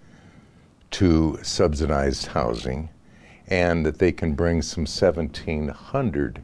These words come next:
units on the market for long-term housing for the underprivileged or wherever they're gonna use it.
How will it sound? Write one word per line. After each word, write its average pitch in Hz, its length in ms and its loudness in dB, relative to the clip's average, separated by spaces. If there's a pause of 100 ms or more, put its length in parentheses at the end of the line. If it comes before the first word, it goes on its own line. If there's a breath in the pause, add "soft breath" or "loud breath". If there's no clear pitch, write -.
units 80 520 -2
on 71 180 -2
the 65 60 -2
market 73 480 -2 (960 soft breath)
for 78 260 0 (480)
long-term 80 520 0
housing 64 460 -2
for - 180 -4
the 65 160 0 (760)
underprivileged 71 760 0
or 60 160 -2
wherever 80 360 4
they're 71 160 0
gonna 67 160 -4
use 104 280 4
it. - 100 -6